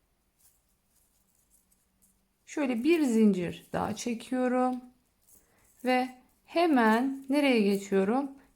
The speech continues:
Yan boşluğuma geçiyorum. İpimi de altından yürüteceğim dediğim gibi.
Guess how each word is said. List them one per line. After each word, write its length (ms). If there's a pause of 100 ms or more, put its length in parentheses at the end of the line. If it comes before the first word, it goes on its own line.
(120)
Yan 440
boşluğuma 920 (360)
geçiyorum. 480 (2250)
İpimi 320
de 60
altından 540
yürüteceğim 720
dediğim 400
gibi. 240